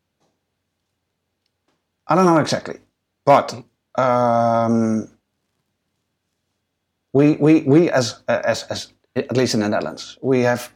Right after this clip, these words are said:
constructed, um, a society and economics and businesses in a way where design is, uh, very low on the ladder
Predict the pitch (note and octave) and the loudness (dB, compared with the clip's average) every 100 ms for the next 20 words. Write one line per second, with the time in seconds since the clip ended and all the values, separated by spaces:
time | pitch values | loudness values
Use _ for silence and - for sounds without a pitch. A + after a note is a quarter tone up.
0 | - B2 - - B2 B2 G2+ - - _ | -4 -4 -4 -4 -4 -6 -8 -10 -18 _
1 | _ G#2+ G2+ F#2+ G2 G2+ G2 G2+ F#2+ F#2+ | _ -14 -12 -12 -12 -12 -14 -14 -16 -20
2 | - G#2+ A#2 A2 G#2 G#2 A2+ G#2+ G2+ G#2 | -14 -10 -4 -2 -2 -4 -4 -4 -6 -8
3 | G#2 G#2 A#2 A2 G#2 G#2 G#2 - - G2+ | -8 -8 -6 -4 -2 -4 -6 -8 -16 -16
4 | G2+ F#2 F#2+ G#2 A2 F#2+ G2+ G2 - _ | -14 -14 -10 -8 -8 -8 -8 -10 -14 _
5 | _ _ _ _ - C3+ B2+ C3 B2+ E2+ | _ _ _ _ -4 -2 0 0 0 -4
6 | - A#2 A#2+ A#2+ A#2+ A2+ A2 A2+ G#2 - | -8 -2 0 0 -2 -2 -2 -4 -6 -10
7 | - - G#2+ G2 G2 F#2+ B2+ C3+ A#2+ G#2+ | -14 -14 -12 -12 -12 -6 -2 0 0 0
8 | G#2+ A2+ G#2 A2 A2 G#2+ | -2 -4 -2 -2 -2 -4